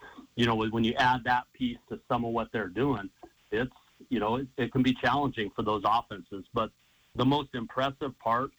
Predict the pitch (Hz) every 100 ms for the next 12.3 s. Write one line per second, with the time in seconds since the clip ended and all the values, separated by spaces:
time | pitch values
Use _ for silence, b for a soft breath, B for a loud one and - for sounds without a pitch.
0 | _ 107 101 101 117 117 - 135 139 156
1 | 139 B B B - 104 113 - 123 127
2 | - 113 110 - 104 113 123 127 123 123
3 | - _ _ _ _ - 127 127 127 113
4 | - 113 104 101 117 120 139 143 143 104
5 | 92 117 107 117 117 123 110 107 113 127
6 | 123 - B B _ _ - 160 165 151
7 | 143 123 117 113 _ _ - - - 156
8 | 127 113 - 113 107 107 90 98 78 -
9 | _ _ _ _ _ _ _ _ 123 127
10 | 151 - 131 147 131 120 120 117 117 113
11 | - 107 104 - 131 131 143 170 - -
12 | 120 110 120